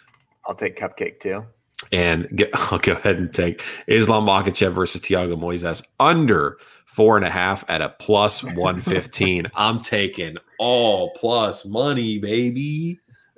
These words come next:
Speaker 1: Dude, the
Speaker 2: Except for those two
Speaker 1: Instagram
Speaker 2: fights. Except for those two other things. I'm taking everything plus money.
Speaker 1: The Instagram tile, I already see it in my mind for tomorrow's episode. It's just a big plus symbol, bro.
Speaker 2: Just a big plus symbol,
Speaker 1: Yeah,
Speaker 2: yeah.
Speaker 1: it's like the Blink one eighty-two,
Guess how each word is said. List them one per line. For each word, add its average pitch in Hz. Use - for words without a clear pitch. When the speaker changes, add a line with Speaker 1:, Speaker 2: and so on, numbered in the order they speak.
Speaker 1:
Dude, 107
the 113
Speaker 2:
Except 110
for 104
those 98
two 127
Speaker 1:
Instagram 131
Speaker 2:
fights. 76
Except 107
for 104
those 95
two 98
other 90
things. 101
I'm 135
taking -
everything 143
plus -
money. 123
Speaker 1:
The 123
Instagram 131
tile, 113
I 113
already 113
see -
it 104
in 104
my 104
mind 101
for 98
tomorrow's 98
episode. 95
It's -
just -
a 92
big 90
plus -
symbol, -
bro. -
Speaker 2:
Just -
a 95
big 90
plus 92
symbol, 104
Speaker 1:
Yeah, 104
Speaker 2:
yeah. 95
Speaker 1:
it's 110
like 117
the 117
Blink 113
one 110
eighty-two, 101